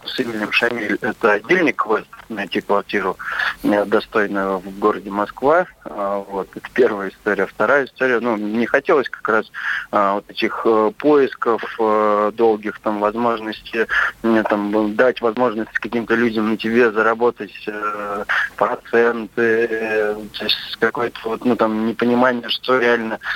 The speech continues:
э, с квартирой, и когда, через сколько тебя попросят из неё, э, собственно, съехать, э, и так далее. То есть все какие-то,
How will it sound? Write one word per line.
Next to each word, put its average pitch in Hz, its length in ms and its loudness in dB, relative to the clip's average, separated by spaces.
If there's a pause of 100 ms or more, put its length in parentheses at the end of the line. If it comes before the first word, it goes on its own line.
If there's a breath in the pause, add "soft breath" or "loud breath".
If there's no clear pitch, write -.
(200 loud breath)
э, 110 340 2
с - 60 -8
квартирой, 117 800 0
и 104 60 -8
когда, 110 320 0
через 117 220 0
сколько - 320 -2
тебя 113 140 2
попросят 117 560 -2
из 107 160 -2
неё, 113 320 4 (400 loud breath)
э, 104 340 2
собственно, - 220 -2 (240)
съехать, 113 560 2 (160)
э, 104 580 2
и 107 40 -10
так 117 240 0
далее. 104 320 0
То - 100 -10
есть - 220 -14
все - 140 -4
какие-то, - 440 0